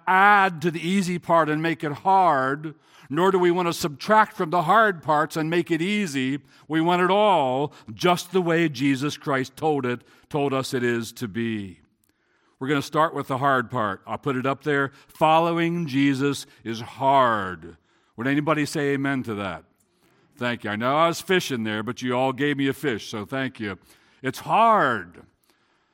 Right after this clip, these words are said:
There are things about following Jesus Christ that are just plain hard. Let me put the verse up again, and you'll see. I'm just gonna skip ahead to where he says, "For the gate is narrow,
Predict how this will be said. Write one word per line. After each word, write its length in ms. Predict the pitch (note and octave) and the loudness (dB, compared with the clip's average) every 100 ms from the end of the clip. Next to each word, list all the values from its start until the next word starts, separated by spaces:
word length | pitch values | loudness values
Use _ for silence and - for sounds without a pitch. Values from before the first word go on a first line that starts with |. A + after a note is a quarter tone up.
| _ _ - | _ _ -2
There 200 | D3 D#3+ | 2 4
are 160 | G#3+ | 2
things 340 | - G3+ G#3 F3+ | 0 0 2 0
about 400 | F3 F3+ F3+ - | 4 4 4 -2
following 600 | F3+ F3+ G3+ G3 F#3+ D3+ | 2 4 4 0 -2 -2
Jesus 440 | F3+ E3 F3+ - | -4 -2 -2 -4
Christ 400 | - G3+ G#3 - | -2 0 0 0
that 140 | F3 | -2
are 100 | D#3 | -2
just 560 | C#3+ A2+ F#3 F#3 - - _ _ | -4 -4 -2 -2 -4 -14 _ _
plain 580 | - G3 G3 F#3+ F#3+ F#3+ - _ | -4 0 0 0 -2 -4 -8 _
hard. 840 | - - G#3+ G#3+ G3+ E3 B2+ A#2 - D3 | -16 0 2 4 4 4 2 -2 -8 -4
Let 100 | D3+ | -2
me 80 | |
put 180 | D#3 D#3 | -2 -2
the 100 | E3+ | -2
verse 300 | D#3 F#3+ - | 0 0 0
up 160 | D3+ D3 | -2 -2
again, 300 | B2 C3 B2+ | -4 -2 -2
and 120 | A#2+ | -2
you'll 120 | C3+ | -4
see. 340 | C3 F3 E3 - - - | -4 0 0 0 -8 -10
I'm 80 | C#3 | -10
just 160 | - | -6
gonna 160 | D3 C3+ | -4 -4
skip 260 | - D3+ | -4 -4
ahead 320 | C3 B2 D3+ C3 | -4 -2 -2 -2
to 80 | |
where 180 | C3 C3+ | -2 -2
he 60 | C3 | -2
says, 400 | D3+ C#3 C3 - - _ | -2 -2 -2 -8 -20 _
"For 140 | F3 | -2
the 140 | D#3 | -2
gate 520 | C#3 C3+ F3 G3 G#3 - | -2 0 0 0 -2 -2
is 240 | F#3+ F3+ D3+ | 0 0 0
narrow, 1200 | D#3+ E3 F3 F#3+ G#3+ A#3 F3 C3 A2+ G#2 G2 | -4 -2 -2 0 2 2 2 2 -2 -4 -8